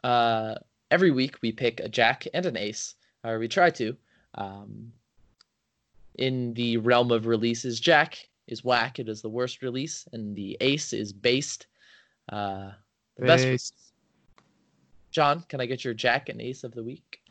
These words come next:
Speaker 2: You can. Um, my jack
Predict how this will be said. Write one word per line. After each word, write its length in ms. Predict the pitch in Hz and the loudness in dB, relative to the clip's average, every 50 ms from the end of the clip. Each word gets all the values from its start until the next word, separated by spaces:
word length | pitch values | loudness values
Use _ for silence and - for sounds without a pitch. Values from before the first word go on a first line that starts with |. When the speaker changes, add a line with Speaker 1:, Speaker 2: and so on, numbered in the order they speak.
| _ - | _ -10
Speaker 2:
You 140 | 147 127 123 | -8 -8 -6
can. 560 | - - 143 135 131 135 127 117 107 113 113 - - | -2 2 4 6 6 6 4 2 0 -2 -6 -8 -6
Um, 480 | - 123 123 123 123 120 117 117 110 117 _ _ _ _ _ _ _ _ - - - - - - - _ _ | -2 0 2 2 2 2 0 -2 -4 -8 _ _ _ _ _ _ _ _ -20 -20 -20 -20 -20 -20 -20 _ _
my 120 | - 139 139 | 0 2 2
jack 440 | 127 - 139 139 143 147 147 147 | 4 6 6 8 8 6 4 0